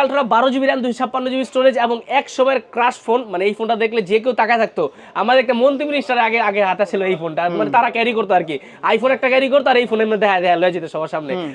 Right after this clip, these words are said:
Speaker 1: আর পেনটা বের করে এরকম করে লিখতো। এরা হচ্ছে প্রাইস এখন বর্তমানে, এখন আগে তো স্বপ্ন ছিল, but এখন বাস্তব। মাত্র আটত্রিশ হাজার টাকা প্রাইস।
Speaker 2: আটত্রিশ?
Speaker 1: আটত্রিশ হাজার টাকা, বারো দুইশো ছাপ্পান্ন জিবি, মাত্র আটত্রিশ হাজার টাকা। এরপর হচ্ছে আপনার গিয়ে, আহ, Galaxy এস টোয়েন্টি টু। এর আপনার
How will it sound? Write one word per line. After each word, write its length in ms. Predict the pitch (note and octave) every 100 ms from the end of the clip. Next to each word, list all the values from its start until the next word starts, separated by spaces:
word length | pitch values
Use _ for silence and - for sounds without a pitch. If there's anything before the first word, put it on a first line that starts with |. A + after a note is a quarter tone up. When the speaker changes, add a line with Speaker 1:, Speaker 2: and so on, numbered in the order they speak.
| E3
Speaker 1:
আর 80 | F3+
পেনটা 240 | A3+ A3+ B3
বের 100 | A#3 A3
করে 120 | A#3
এরকম 180 | A3 G#3
করে 140 | G3 F#3+ F#3+
লিখতো। 200 | - B2+ - D#3 C#3
এরা 100 | A3+ C4
হচ্ছে 160 | C4 C4
প্রাইস 200 | B3 A#3+ A#3
এখন 100 | A#3+ A#3
বর্তমানে, 340 | A#3 C4+ B3+ A#3
এখন 120 | A3+ A3+ G#3
আগে 100 | B3 B3
তো 40 | B3+ C4
স্বপ্ন 160 | C4+ C4+
ছিল, 100 | B3 C#4+ D4 - -
but 80 | G3+ A#3+
এখন 120 | A#3 G#3+
বাস্তব। 260 | G#3 E3 C3+ E3+
মাত্র 200 | A#3 - D4 D4 A3
আটত্রিশ 280 | - A3 A3+
হাজার 140 | G3+ E3+
টাকা 120 | E3 C#3
প্রাইস। 120 | F#3
Speaker 2:
আটত্রিশ? 340 | G#3 A#3+ G3 - - G#3
Speaker 1:
আটত্রিশ 260 | - A#3+ G#3+
হাজার 140 | F#3
টাকা, 120 | F3+ F3
বারো 100 | G#3+ A#3
দুইশো 160 | A#3 B3
ছাপ্পান্ন 220 | A#3 B3 B3
জিবি, 120 | D#4 A#3
মাত্র 120 | - G3+
আটত্রিশ 280 | G3 - F#3+ F#3
হাজার 140 | D3+ D3+
টাকা। 120 | B2+ - - - G3+
এরপর 200 | A3+ C4
হচ্ছে 160 | B3+ C4+
আপনার 180 | B3+ B3+ A3+
গিয়ে, 140 | C4
আহ, 600 | C#4+ - - - F3+ F#3+ F#3+ F#3
Galaxy 300 | A3+ A3+ C#4 A3 G#3
এস 120 | A#3+
টোয়েন্টি 180 | B3+ B3 -
টু। 100 | C4+ D#3 - - - -
এর 60 | G3
আপনার 160 | B3